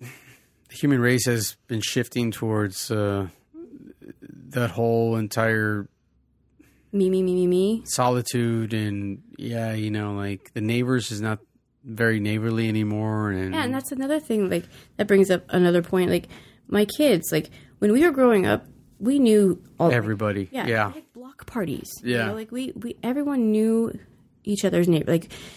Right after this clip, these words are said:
Speaker 2: you knew who the parents were, you knew the kids, like, you knew everybody, you knew where they lived. And sometimes, you know, you, you got, like, the really nosy neighbors, but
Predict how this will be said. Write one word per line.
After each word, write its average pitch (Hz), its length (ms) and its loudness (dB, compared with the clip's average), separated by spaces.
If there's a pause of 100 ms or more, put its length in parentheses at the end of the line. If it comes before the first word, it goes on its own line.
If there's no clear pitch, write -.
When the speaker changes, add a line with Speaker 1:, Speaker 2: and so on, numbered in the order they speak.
(140)
Speaker 2:
you 180 120 4
knew 208 220 6
who 269 120 2
the 254 120 0
parents 202 440 4
were, 190 200 2
you 170 140 4
knew 165 180 4
the 233 80 2
kids, 196 520 2
like, 170 140 -4
you 175 100 2
knew 208 480 6
everybody, 175 380 4
you 165 100 4
knew 175 120 6
where 185 100 4
they 185 100 4
lived. 160 300 2 (520)
And 180 140 -2
sometimes, 190 400 6
you 220 100 4
know, 170 140 6
you, 175 280 2
you 175 120 -4
got, 165 260 0
like, 160 140 2
the 160 100 2
really 180 300 4
nosy 156 280 4
neighbors, 151 320 2
but 175 220 -2